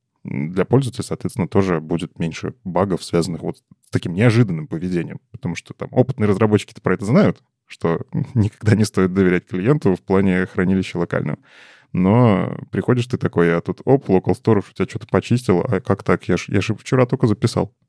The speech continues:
Ну и из того, что еще можно такого интересного, э, обсудить, это опция unsanitized внутри асинхронного clipboard A P I. В общем, в чем суть? Э,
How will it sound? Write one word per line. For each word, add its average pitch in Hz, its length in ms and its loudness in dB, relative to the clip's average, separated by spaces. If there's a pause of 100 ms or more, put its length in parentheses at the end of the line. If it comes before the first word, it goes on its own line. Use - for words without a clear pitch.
(260)
Ну 139 180 8
и 123 760 6
из - 160 -6
того, 120 260 4
что - 180 -2
еще 110 240 4
можно 98 640 4
такого 87 360 -2
интересного, 87 760 0 (220)
э, - 60 -6
обсудить, - 580 2
это 104 460 2 (240)
опция - 640 0
unsanitized 123 1120 -2
внутри 98 520 2
асинхронного 82 1200 0 (420)
clipboard 95 460 2
A - 20 -2
P - 140 0
I. 214 120 6 (360)
В 107 80 0
общем, - 220 -2
в - 20 -12
чем 110 180 0
суть? - 300 -6 (200)
Э, 95 420 -6